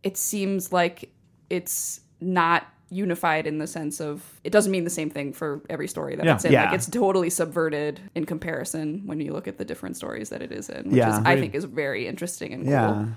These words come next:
Speaker 2: 'Cause I
Speaker 3: I don't
Speaker 2: remember about a month ago when we were starting to promote this, these episodes, I,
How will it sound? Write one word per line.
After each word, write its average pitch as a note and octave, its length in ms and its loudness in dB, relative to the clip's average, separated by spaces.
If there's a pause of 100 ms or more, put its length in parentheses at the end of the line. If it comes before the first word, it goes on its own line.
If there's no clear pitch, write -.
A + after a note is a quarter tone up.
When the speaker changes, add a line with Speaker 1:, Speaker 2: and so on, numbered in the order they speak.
(160)
Speaker 2:
'Cause D#3+ 120 6
I F3+ 40 12
Speaker 3:
I G3+ 40 12
don't G#3 120 10
Speaker 2:
remember D#3+ 220 8
about C#3+ 220 6
a - 20 2
month D3 180 2
ago B2 260 6
when A#2 100 4
we A2+ 80 4
were A2 100 2
starting A#2 260 0
to A2+ 80 -4
promote A#2 300 0
this, A2 320 -4
these A2+ 220 2
episodes, A#2+ 520 2
I, A#2 120 0